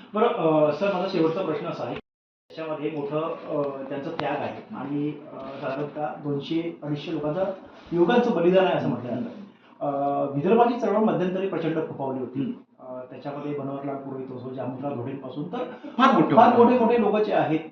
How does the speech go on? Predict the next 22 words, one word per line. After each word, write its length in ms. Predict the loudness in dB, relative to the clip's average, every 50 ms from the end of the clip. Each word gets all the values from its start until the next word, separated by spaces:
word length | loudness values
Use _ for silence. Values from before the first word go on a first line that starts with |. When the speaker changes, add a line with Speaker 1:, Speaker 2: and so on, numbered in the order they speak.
| -20 -20 _ _ _ -10
Speaker 1:
त्यांनी 380 | -8 -6 -4 -4 -4 -4 -4
विदर्भाची 480 | -4 -2 -2 0 0 0 -2 -2 -4 -4
चळवळ 320 | -4 -2 0 0 0 0
जी 120 | 0 -2 -2
आहे 200 | -2 -2 -4 -8
ती, 420 | -10 -8 -8 -6 -6 -8 -10 -12 -10
अ, 360 | -8 -4 -2 -2 -2 -2 -4 -6
सेपरेट 320 | -8 -8 -6 -4 -4 -4 -4
विदर्भ 280 | -6 -6 -4 -4 -4
करण्यासाठी 540 | -4 -6 -8 -10 -10 -10 -12 -12 -14 -14 -14
खूप 180 | -14 -14 -14 -14
मोठी 180 | -12 -14 -12
चळवळ, 260 | -10 -10 -8 -8 -8
आंदोलन 320 | -6 -6 -6 -6 -6 -6 -6
उभं 160 | -6 -6 -8
केलं, 200 | -10 -12 -14 -14 -14 -16 -16 -18 _ _ _ _ _ _
परंतु 320 | -6 -2 -2 -2 -2 2 4
त्या 140 | 6 6 6
दृष्टिकोनातून 600 | 6 4 -2 -4 -4 -2 -2 0 0 0 -2 -2
प्रयत्न 300 | -4 -4 -4 -4 -2 -2
झाले 160 | -2 -2 -2
नाहीत. 160 | -4 -6